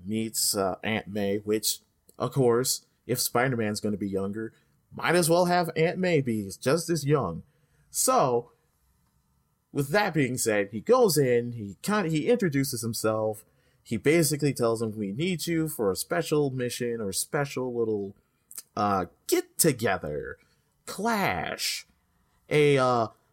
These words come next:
rock 'em, sock 'em, beat 'em up type of ordeal, if you will."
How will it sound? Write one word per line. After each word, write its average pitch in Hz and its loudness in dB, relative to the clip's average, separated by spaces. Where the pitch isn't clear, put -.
rock 156 0
'em, 143 4
sock 143 2
'em, 117 0
beat 151 0
'em 131 -2
up 123 -4
type 107 -2
of 98 -6
ordeal, 92 -4
if 101 -6
you 85 -10
will." 76 -12